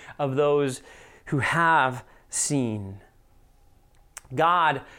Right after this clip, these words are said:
invites you and me to believe. He invites us to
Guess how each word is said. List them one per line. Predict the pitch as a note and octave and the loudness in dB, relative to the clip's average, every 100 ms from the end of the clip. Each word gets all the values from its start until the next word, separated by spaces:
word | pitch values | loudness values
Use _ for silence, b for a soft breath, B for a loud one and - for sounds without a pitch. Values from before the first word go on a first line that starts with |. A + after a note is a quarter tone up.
| B B B | B B B
invites | D3 C3+ C#3+ D#3 E3 - - | -4 0 2 2 2 -4 -4
you | D3+ E3+ | 0 2
and | D3 C#3 | 0 0
me | D#3+ D3+ C#3+ | -2 -2 -2
to | D3 | -4
believe. | C3+ C#3+ C#3+ D3+ C3 A#2+ - - - _ _ _ _ _ _ - | -2 0 0 0 0 -4 -12 -20 -20 _ _ _ _ _ _ -12
He | C#3 D3+ | -4 -2
invites | C#3+ E3 F3 | 0 0 0
us | F3 D3 | -2 -4
to | - C#3 | -6 -8